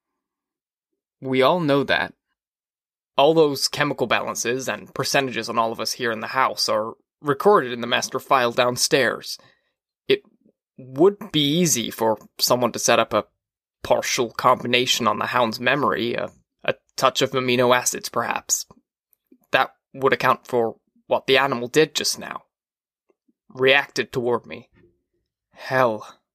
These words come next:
said the captain. "Irritated, but not completely angry. Just, just enough memory set up in it by someone so it growled when I touched it."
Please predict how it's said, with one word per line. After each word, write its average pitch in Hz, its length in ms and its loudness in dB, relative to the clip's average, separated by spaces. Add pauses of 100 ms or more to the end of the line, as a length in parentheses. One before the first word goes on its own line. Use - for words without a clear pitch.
(480)
said 123 220 0
the 123 80 -4
captain. 127 460 -4 (1200)
"Irritated, - 720 0
but - 220 0 (600)
not 139 280 0
completely 139 460 0
angry. 117 440 -2
Just, - 260 -4 (720)
just - 260 0
enough 135 300 2
memory 139 480 0 (220)
set - 280 2
up 170 160 2
in 135 60 0
it 113 160 0
by - 120 -4
someone 101 440 -2
so 120 160 0
it - 140 -6 (160)
growled 131 440 0
when 110 160 -4
I 113 100 -6
touched - 340 -6
it." - 120 -10